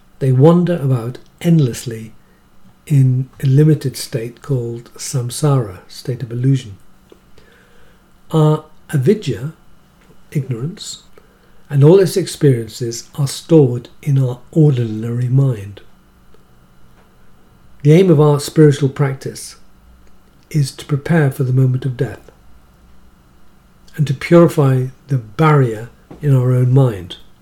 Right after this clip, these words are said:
This is the barrier to the transcendent.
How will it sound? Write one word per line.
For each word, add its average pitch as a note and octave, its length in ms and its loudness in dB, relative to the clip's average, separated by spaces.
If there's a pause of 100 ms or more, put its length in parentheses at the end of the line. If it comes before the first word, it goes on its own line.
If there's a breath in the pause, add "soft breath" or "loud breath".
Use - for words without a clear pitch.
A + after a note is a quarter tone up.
(2250)
This D#3+ 200 -2
is C#3 120 0
the B2 80 -4
barrier A#2 580 0 (360)
to B2 120 -10
the A2+ 100 -14
transcendent. B2 840 -4